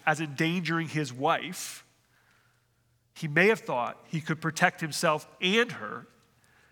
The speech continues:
and yet his actions did, in fact, endanger his wife, as we will see. Abraham clearly was more concerned about himself,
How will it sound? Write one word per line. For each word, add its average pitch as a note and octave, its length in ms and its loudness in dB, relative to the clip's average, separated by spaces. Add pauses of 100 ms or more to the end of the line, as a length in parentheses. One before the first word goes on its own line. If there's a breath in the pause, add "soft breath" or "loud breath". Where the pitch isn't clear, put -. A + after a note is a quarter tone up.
(140 soft breath)
and C#3 140 -2
yet E3 220 2
his E3+ 180 -2 (180)
actions E3 560 2
did, F#3 340 2
in G3 140 -8
fact, D3+ 560 0 (160)
endanger C3 640 -4
his A2+ 280 -8
wife, A2 500 -10 (120)
as C3 280 2
we B2+ 340 -6 (360 loud breath)
will B2+ 180 -6
see. - 460 -6 (640 soft breath)
Abraham D#3 680 2 (180)
clearly G#3 640 2
was C3 160 -8
more A#3 220 0
concerned E3+ 380 -2
about D3 220 2
himself, - 680 -6